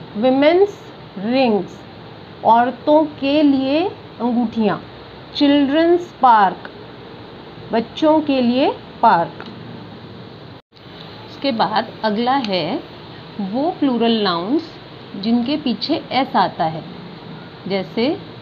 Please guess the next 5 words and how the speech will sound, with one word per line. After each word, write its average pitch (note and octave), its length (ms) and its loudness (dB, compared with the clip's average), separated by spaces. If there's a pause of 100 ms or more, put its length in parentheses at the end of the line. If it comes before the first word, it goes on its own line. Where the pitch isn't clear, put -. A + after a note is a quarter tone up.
(420)
बॉय, G#3 440 4 (1120)
बॉयज। F#3 640 0 (300)
प्लूरल A3 420 0
क्या A#3+ 180 0
है A#3 140 0